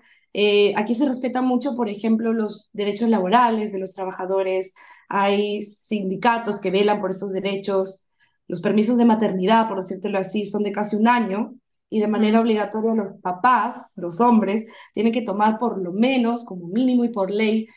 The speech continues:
Speaker 1: tres meses, eh, para asegurarse de que se cree un vínculo también entre los
Speaker 2: Ujú.
Speaker 1: padres y los hijos, no solo que la mamá sea,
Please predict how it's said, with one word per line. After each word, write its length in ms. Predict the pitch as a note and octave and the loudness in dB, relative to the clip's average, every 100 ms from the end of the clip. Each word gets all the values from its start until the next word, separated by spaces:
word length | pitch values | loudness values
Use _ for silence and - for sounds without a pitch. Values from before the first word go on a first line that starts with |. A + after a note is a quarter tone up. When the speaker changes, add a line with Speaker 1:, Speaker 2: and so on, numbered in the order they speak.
| _ _ | _ _
Speaker 1:
tres 280 | A#3 C4+ B3 | -2 0 0
meses, 760 | B3 G#3+ - F#3+ C#4 - _ _ _ _ - | 0 -2 -4 -8 -8 -12 _ _ _ _ -4
eh, 560 | G3+ G3 F#3+ F#3 F3+ | 0 4 4 4 0
para 340 | - G3+ G3+ F#3+ | 2 4 4 2
asegurarse 600 | F#3 G3+ G3 G#3+ G#3+ B3 | 0 0 2 2 2 0
de 80 | A#3 | 0
que 100 | A#3 | 0
se 140 | G3+ | -4
cree 300 | G3+ G#3 G#3+ | -6 -2 0
un 180 | G#3+ G#3 | 0 0
vínculo 520 | D4 E4+ - F#3+ F3+ | 4 4 2 -6 -8
también 420 | F#3 F#3 F#3 F#3+ | -8 -10 -8 -12
entre 280 | F#3 F#3+ G3+ | -10 -6 -2
los 140 | G#3 G#3+ | -2 -2
Speaker 2:
Ujú. 40 | |
Speaker 1:
padres 340 | G#3 F#3+ F#3+ - | 0 0 -2 -12
y 60 | F#3 | -16
los 120 | F3+ F3+ | -16 -16
hijos, 260 | F#3 E3+ F3+ | -20 -20 -20
no 100 | F#3 | -18
solo 200 | F#3+ G3 | -16 -12
que 120 | G3 | -10
la 100 | F3+ | -10
mamá 300 | E3+ E3 F3 | -10 -6 -6
sea, 360 | F#3 F3+ E3+ | -4 -10 -8